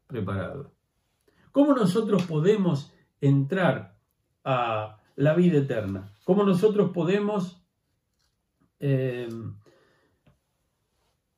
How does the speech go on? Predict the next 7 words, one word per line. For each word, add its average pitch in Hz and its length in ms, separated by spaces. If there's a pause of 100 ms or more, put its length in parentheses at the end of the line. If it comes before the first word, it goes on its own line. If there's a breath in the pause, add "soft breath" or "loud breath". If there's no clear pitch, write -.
(220)
gozar 185 540
de 151 440
la 147 200
eternidad? 143 760
¿Cómo 180 240
nosotros 190 540
podemos 151 840